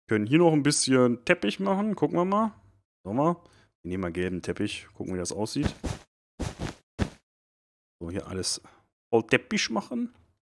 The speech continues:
Ja, lass mich mal. So, jetzt ist die Frage, kommen wir mit dem Teppich noch hier durch? Oder zählt ja auch? Ah, okay, das geht nicht. Also, du musst den einen Teppich hier weglassen.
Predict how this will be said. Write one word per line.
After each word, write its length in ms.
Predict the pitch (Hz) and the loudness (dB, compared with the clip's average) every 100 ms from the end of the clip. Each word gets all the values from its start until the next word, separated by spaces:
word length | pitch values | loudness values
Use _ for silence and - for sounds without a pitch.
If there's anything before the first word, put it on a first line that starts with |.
| _ 113 | _ -6
Ja, 160 | 107 - | -6 -4
lass 220 | 101 95 | -6 -4
mich 140 | - 82 | -6 -4
mal. 240 | 87 214 - - - - _ _ - - - _ _ _ _ _ - _ _ _ - | -2 -2 -6 -12 -14 -16 _ _ -6 -6 -6 _ _ _ _ _ -20 _ _ _ -12
So, 80 | - 82 | -10 -6
jetzt 120 | - | -4
ist 140 | 123 | -4
die 60 | 123 | -2
Frage, 340 | - 123 90 | 4 6 6
kommen 200 | 87 165 | 6 8
wir 40 | 156 | 8
mit 140 | 135 | 4
dem 80 | 139 | 0
Teppich 260 | 131 147 - | -2 -2 -4
noch 120 | 123 | -2
hier 100 | 127 | 0
durch? 400 | 151 117 - - | 4 4 4 0
Oder 220 | 113 110 | 0 0
zählt 260 | - 113 - | 0 0 0
ja 100 | - | 0
auch? 220 | 110 - _ _ _ _ - - - | 0 -2 _ _ _ _ -16 -16 -2
Ah, 260 | 311 330 349 | 4 6 6
okay, 280 | 254 113 95 | 6 6 6
das 200 | 101 - | 2 0
geht 220 | 101 - | -4 -4
nicht. 240 | - - - - | -14 -16 -16 -2
Also, 380 | 117 117 117 117 - | 0 2 0 -2 -10
du 180 | 117 127 | -4 0
musst 420 | 139 156 - 120 | 0 0 -2 -2
den 100 | 117 | 0
einen 200 | 110 110 | 2 2
Teppich 220 | 113 110 | 0 -2
hier 100 | 110 | 0
weglassen. 420 | 104 - 85 110 | 0 -2 -6 -6